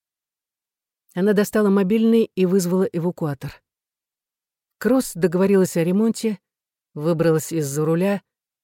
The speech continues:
и прислонилась к разбитой машине. Быстрее всего будет добраться отсюда домой на Uber-такси. И ей следует найти другую машину на то время, пока собственная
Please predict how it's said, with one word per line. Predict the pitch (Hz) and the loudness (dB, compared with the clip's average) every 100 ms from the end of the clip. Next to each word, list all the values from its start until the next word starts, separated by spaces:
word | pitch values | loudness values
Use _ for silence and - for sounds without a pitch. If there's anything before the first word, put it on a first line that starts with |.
| _ | _
и | 180 | -8
прислонилась | - 175 175 175 170 175 165 | -4 -4 -2 -2 0 0 -2
к | - | -6
разбитой | 165 156 151 160 | -6 -4 -4 -4
машине. | 147 - 143 151 - _ _ _ _ _ _ | -4 -6 -8 -8 -12 _ _ _ _ _ _
Быстрее | 180 196 247 262 | -2 0 0 0
всего | - 254 269 | 0 -2 0
будет | 220 196 | 0 0
добраться | 156 190 220 - 196 | 2 2 2 0 -2
отсюда | 185 - 214 175 | -4 -2 -4 -2
домой | 156 175 196 202 | -2 0 0 2
на | 170 170 | 0 -2
Uber-такси. | 175 165 165 - 160 - 202 190 - _ _ _ _ _ _ | -4 -4 -6 -6 -10 -10 -8 -8 -12 _ _ _ _ _ _
И | 175 | -2
ей | 170 | 0
следует | 165 180 170 170 - | 0 0 0 0 0
найти | 175 - | -2 -2
другую | 156 165 160 175 | -2 -2 0 2
машину | 170 175 214 185 151 | 2 0 0 0 0
на | 147 | -2
то | 160 | -2
время, | 151 165 165 | -2 0 0
пока | 151 147 160 | -2 -6 -8
собственная | - 165 - - 160 151 151 | -6 -10 -10 -8 -6 -6 -8